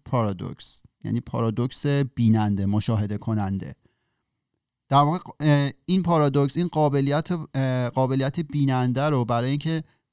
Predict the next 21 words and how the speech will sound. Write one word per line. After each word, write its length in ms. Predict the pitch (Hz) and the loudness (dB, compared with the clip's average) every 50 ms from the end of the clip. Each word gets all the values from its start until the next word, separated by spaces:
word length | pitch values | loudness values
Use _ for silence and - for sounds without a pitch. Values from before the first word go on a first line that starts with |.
| _ _ | _ _
تاثیر 600 | - - - 135 135 135 - - - 139 151 160 151 | -10 -4 -2 0 0 0 -2 -4 -4 -2 -2 0 0
بذاره 300 | 147 143 117 123 127 127 | 0 0 0 0 0 0
روی 160 | 120 127 117 | 0 -2 -2
پیش 380 | - - - - 123 - - 123 | -4 -6 -6 -4 -4 -2 -2 -2
آمد 400 | 120 117 123 120 117 117 110 - | -2 0 2 2 0 0 -2 -4
یا 240 | 117 113 113 110 - | -4 -4 -4 -4 -2
آوتکام 500 | 117 117 113 113 - - 127 120 117 117 | -2 -2 -2 -2 -4 -2 -2 0 0 -2
قضیه 420 | 113 - 117 120 117 107 117 123 127 | -2 -2 -2 -2 -2 -2 -2 -2 0
رو 140 | 143 165 | 0 2
حتمی 440 | 160 127 135 120 120 - - 143 143 | 2 2 0 -2 -2 0 2 4 6
می‌دونه. 460 | 135 120 104 90 101 98 98 87 82 - _ _ _ _ _ _ _ _ _ _ _ _ - | 6 6 4 2 -2 -4 -4 -6 -8 -12 _ _ _ _ _ _ _ _ _ _ _ _ -2
یعنی 160 | 123 131 151 | 0 2 2
در 160 | 151 147 143 | 4 2 2
واقع، 360 | 139 135 131 135 147 160 170 165 - _ _ _ _ _ _ _ _ _ _ - | 0 -2 -6 -6 -8 -8 -8 -10 -14 _ _ _ _ _ _ _ _ _ _ -4
اه، 480 | 135 131 131 127 123 123 120 113 107 - - _ _ _ _ _ _ _ _ _ _ _ _ _ _ _ _ _ _ _ _ _ _ | -2 -2 0 0 2 2 0 0 -2 -4 -8 _ _ _ _ _ _ _ _ _ _ _ _ _ _ _ _ _ _ _ _ _ _
این 160 | - 147 147 | 2 2 4
ابزرور 360 | - 139 131 120 139 135 135 | 4 4 4 4 2 2 2
پارادوکس 440 | 131 147 143 135 131 131 156 165 - | 2 2 2 2 2 0 -2 -2 -2
داره 180 | - 151 147 156 | -4 -4 -2 -2
میگه 240 | 156 151 147 156 | -2 -2 -4 -4
که 340 | 160 - 175 175 175 175 175 | -4 -4 -4 -4 -2 -4 -4